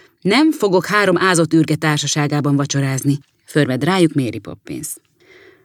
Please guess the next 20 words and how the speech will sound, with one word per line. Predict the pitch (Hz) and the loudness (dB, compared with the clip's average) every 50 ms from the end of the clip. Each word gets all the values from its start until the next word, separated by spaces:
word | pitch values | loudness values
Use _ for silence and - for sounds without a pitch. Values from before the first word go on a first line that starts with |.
| _ _ _ _ _ | _ _ _ _ _
A | - 214 | -6 -2
gyerekek | 202 247 311 277 214 202 - 214 - | 2 2 4 2 2 0 -2 -2 -2
lecsusszannak | 190 156 147 - 143 139 - - 143 143 143 143 139 | 0 -2 0 0 -2 -2 -2 0 2 2 2 2 0
az | 147 139 | 0 0
ablakülésről, | 143 143 131 139 135 - 147 147 147 147 147 143 - - 160 160 165 165 175 _ _ _ _ _ - | 0 2 2 0 0 2 2 4 4 4 2 2 0 0 2 2 2 2 0 _ _ _ _ _ -2
és | 269 277 269 | 0 0 2
sietve | - - 151 131 120 127 - - 131 | 2 2 2 0 0 -2 -6 -6 -4
engedelmeskednek. | - 120 110 113 123 123 127 123 123 127 131 - - 135 135 135 131 135 139 - - _ _ _ _ _ _ _ _ - | -2 -2 -2 -2 -4 -4 -4 -2 -2 -2 -4 -4 -4 -6 -4 -4 -4 -4 -6 -8 -14 _ _ _ _ _ _ _ _ -2
Amikor | - 175 175 175 165 - 175 170 | 2 4 4 4 4 2 2 2
Mary | 165 185 233 294 277 233 | 4 4 4 4 4 2
Poppins | 160 160 160 156 - - 151 143 - - | 0 -2 -2 -2 -2 -2 -2 -2 -2 -2
ilyen | - 175 208 262 226 175 | 0 2 2 4 4 4
szemmel | 160 - - 151 151 151 147 147 147 147 | 4 2 2 2 4 4 4 4 2 2
néz | 147 147 143 127 | 2 0 0 -2
rájuk, | 143 143 139 135 135 135 127 127 - - _ - - _ _ _ _ _ - | -2 -2 0 0 0 -2 -2 -4 -10 -16 _ -20 -20 _ _ _ _ _ 0
akkor | 302 294 - - - 139 131 123 - - | 0 0 0 -2 -6 -4 -4 -6 -6 -4
ajánlatos | - 165 175 180 165 151 135 123 117 120 - 117 - | -2 0 0 0 0 0 -2 -4 -8 -10 -10 -8 -8
szót | - - 120 110 123 - | -8 -6 -6 -8 -8 -8
fog | - - 117 104 | -6 -6 -6 -6
adni. | 107 101 - 123 113 90 | -6 -6 -6 -6 -6 -8